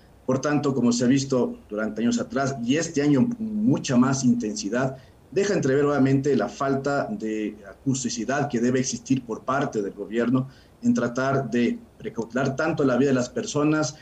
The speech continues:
y de precautelar la seguridad y el manejo y el control que debe existir en las cárceles, en los centros de rehabilitación. Y,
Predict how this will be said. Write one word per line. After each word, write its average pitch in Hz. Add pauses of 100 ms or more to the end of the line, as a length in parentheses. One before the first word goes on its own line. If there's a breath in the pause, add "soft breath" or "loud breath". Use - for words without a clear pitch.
(320 loud breath)
y 156
de 143
precautelar 127
la 131
seguridad 113
y 139
el 143
manejo 160
y 143
el 123
control 117
que 120
debe 123
existir 120
en 110
las 92
cárceles, 120
en 110
los 104
centros 123
de 113
rehabilitación. 87 (1080 soft breath)
Y, 107